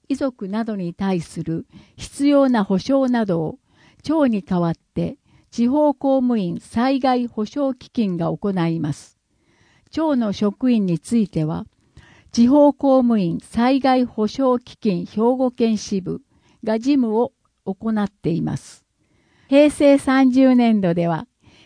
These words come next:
公務災害として認定された事案は一件ありました。利益の保護の状況。一、勤務条件に関する措置の要求の状況。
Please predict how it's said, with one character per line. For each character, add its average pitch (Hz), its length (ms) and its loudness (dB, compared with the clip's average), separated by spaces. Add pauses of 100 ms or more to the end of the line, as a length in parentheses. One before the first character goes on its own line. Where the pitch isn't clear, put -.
公 262 180 4
務 294 180 6
災 269 320 0
害 185 220 0
と 165 160 0
し - 100 -8
て 165 140 -2
認 240 280 2
定 269 240 2
さ 247 180 0
れ 202 120 2
た 165 180 -2
事 185 220 2
案 208 260 0
は 185 200 -4 (120)
一 - 160 2
件 175 380 0
あ 160 60 0
り 165 120 -2
ま 147 140 2
し - 160 -8
た。 131 200 -10 (1040)
利 262 140 4
益 277 280 2
の 180 140 0
保 240 160 0
護 247 120 0
の 175 180 -2
状 175 220 -2
況。 170 420 -8 (520)
一、 226 420 0 (500)
勤 262 220 4
務 294 240 2
条 269 240 4
件 180 320 0
に 165 120 -4
関 220 300 0
す 202 220 -6
る 180 100 -2
措 226 160 -2
置 208 200 -6
の 170 160 -4
要 208 240 -2
求 226 260 -4
の 196 180 0
状 185 220 2
況。 175 420 -4